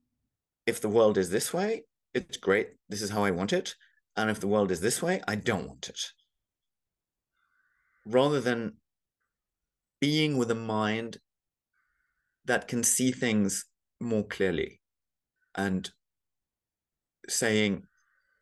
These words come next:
"Whatever is happening, let me understand its true nature. Let me see what it is that is happening." You know,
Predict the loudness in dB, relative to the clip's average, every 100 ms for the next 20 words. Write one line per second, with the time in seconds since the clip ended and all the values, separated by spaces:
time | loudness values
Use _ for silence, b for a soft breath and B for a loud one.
0 | _ _ _ _ _ _ -10 2 4 4
1 | 0 -2 -4 -6 -8 -6 0 2 2 2
2 | 0 0 -4 0 0 0 -2 -2 -2 0
3 | -2 -2 -6 -4 -2 -2 -4 -8 -8 -4
4 | -6 -4 -4 -4 -2 -2 0 0 0 0
5 | 0 -2 -6 -12 -12 _ _ _ _ -2
6 | -2 0 -2 -2 -2 -4 -4 -6 -8 -12
7 | -20 b b b b b 4 6 6 2